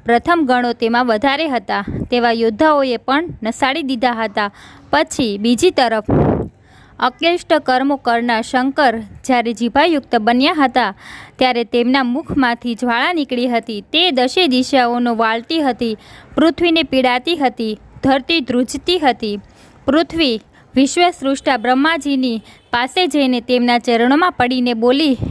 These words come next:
"હે દેવોના દેવ, સર્વોત્કૃષ્ટ તેજને કારણે હું પીડાઉં છું. શ્રી કૃષ્ણ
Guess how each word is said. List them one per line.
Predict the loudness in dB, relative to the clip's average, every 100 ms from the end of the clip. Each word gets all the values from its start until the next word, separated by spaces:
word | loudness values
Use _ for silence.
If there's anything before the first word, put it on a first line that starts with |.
| -6 0
"હે | 0 2
દેવોના | 2 2 2 0
દેવ, | 0 2 0 -2 -14 -20 -18
સર્વોત્કૃષ્ટ | -4 2 4 4 0 -4 -4 -2 -2
તેજને | 0 2 2 2 2
કારણે | 2 -2 0 0
હું | 0 -2
પીડાઉં | 0 0 2 0
છું. | -2 -4 -4 -8 -20 -14 -2
શ્રી | 0
કૃષ્ણ | 0 0 0 2